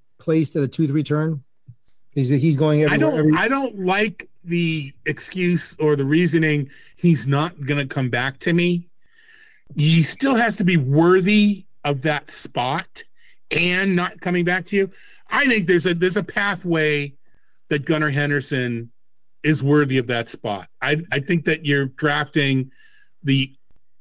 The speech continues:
Speaker 2: you know, the seventieth or eightieth percentile, uh, expectation, but there's a pathway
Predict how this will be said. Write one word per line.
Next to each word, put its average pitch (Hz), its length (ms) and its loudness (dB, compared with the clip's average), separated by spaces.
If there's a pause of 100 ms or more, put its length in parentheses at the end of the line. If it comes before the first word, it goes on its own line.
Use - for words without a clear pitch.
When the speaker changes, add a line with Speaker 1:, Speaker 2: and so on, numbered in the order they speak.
Speaker 2:
you 175 80 0
know, 113 120 -2
the 110 140 -6
seventieth 160 580 0
or 170 80 -6
eightieth 147 380 -2
percentile, 139 720 -4 (260)
uh, 120 180 -4
expectation, 117 920 -4 (440)
but 175 100 2
there's 175 180 0
a 170 60 0
pathway 139 880 -2